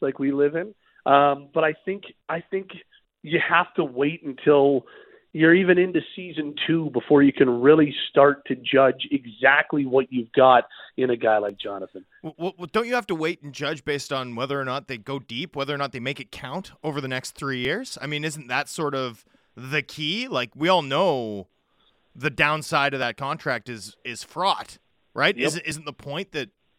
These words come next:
Speaker 2: you, you better do something notable in the next year or two?
Speaker 1: A hundred percent. And, and that is, that is exactly what this is all about.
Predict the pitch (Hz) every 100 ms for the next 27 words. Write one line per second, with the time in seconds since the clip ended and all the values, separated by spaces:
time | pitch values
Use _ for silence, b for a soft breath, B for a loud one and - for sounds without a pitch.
0 | _ _ _ - 107 101 120 101 135 147
1 | 139 147 175 127 110 104 127 175 202 262
2 | 120 123 120 - - 107 170 190 254 311
3 | _ _ _ _ _ _ - - 190 226
4 | - 131 160 233 - 151 156 156 151 147
5 | 156 151 147 156 156 135 - 143 147 180
6 | 165 147 156 131 - 131 170 254 220 139
7 | - 120 120 120 120 107 - 104